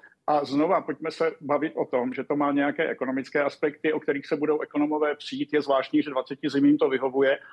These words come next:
a jenom pět se má stále obavu s-, má, to přijmout, to euro, ale pak to má nějaký politický aspekt. A já znova musím zopakovat, je pro mě velmi podivné, že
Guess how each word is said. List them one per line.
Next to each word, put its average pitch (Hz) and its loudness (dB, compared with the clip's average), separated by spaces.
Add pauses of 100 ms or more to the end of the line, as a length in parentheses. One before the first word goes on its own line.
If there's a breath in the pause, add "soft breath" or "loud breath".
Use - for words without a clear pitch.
(140 loud breath)
a 127 2
jenom 139 2
pět 139 0
se - -4
má 139 0
stále 139 -2
obavu 135 -4
s-, - -16
má, 139 -2 (360)
to 147 0
přijmout, 135 0
to - 0
euro, 143 2 (400 loud breath)
ale 143 2
pak 147 -4
to 160 0
má 151 4
nějaký 147 0
politický 147 -2
aspekt. - -2
A 131 2
já 135 0 (140)
znova 135 0
musím 156 -6
zopakovat, 143 -2
je 127 0
pro 139 -2
mě 147 4
velmi 139 2
podivné, 135 -2 (320 loud breath)
že 135 2